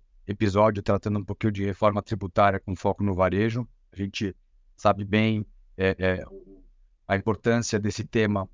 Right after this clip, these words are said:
pra esse setor, importante, um setor muito importante, que a gente sabe que tem um peso muito grande na economia e que emprega tantas pessoas. Então, nós temos aqui se dedicado a analisar de perto e, e se envolver bastante nas discussões do setor.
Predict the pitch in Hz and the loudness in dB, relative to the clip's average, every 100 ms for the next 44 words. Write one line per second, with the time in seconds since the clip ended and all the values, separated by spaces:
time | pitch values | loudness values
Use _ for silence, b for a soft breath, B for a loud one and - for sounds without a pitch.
0 | - 110 101 98 101 107 117 101 101 - | -6 -4 -4 -4 -4 0 0 -2 -6 -6
1 | 104 107 104 95 98 107 104 107 113 123 | -6 -2 -4 -4 -4 -4 -4 -2 0 0
2 | 117 107 101 - 117 113 - 98 95 - | -2 -2 -2 0 0 0 -6 -8 -4 -2
3 | 104 98 104 - _ _ _ 110 104 113 | -2 -2 -8 -8 _ _ _ -4 0 0
4 | 101 107 113 127 123 110 110 104 107 101 | 0 0 0 -2 -2 -2 0 0 -4 -4
5 | 107 101 101 117 120 - _ - 110 107 | -6 -4 -2 -2 -2 -6 _ -4 -2 -2
6 | - 113 113 110 113 110 113 - 110 110 | -2 -2 0 0 2 2 0 -4 -4 -4
7 | - 113 - 87 85 92 104 104 101 _ | -4 -4 -2 -4 -6 -4 0 0 -2 _
8 | _ - - - 95 107 98 98 107 107 | _ -20 -16 -8 -4 -2 -2 -2 0 0
9 | 104 - - 104 110 - - 107 107 110 | 0 -6 -8 -2 -2 -2 0 2 4 2
10 | 98 - _ - - 107 110 101 117 107 | 2 -2 _ -10 -2 0 0 2 2 2
11 | - 113 120 113 113 107 - 104 - _ | -2 0 0 0 -4 -8 -8 -16 -20 _
12 | _ _ _ - 110 107 104 107 110 - | _ _ _ -4 0 2 2 2 2 0
13 | 113 113 110 - - 117 110 101 123 - | -6 -4 -6 -8 -8 -6 -4 -4 -8 -6
14 | 98 | -10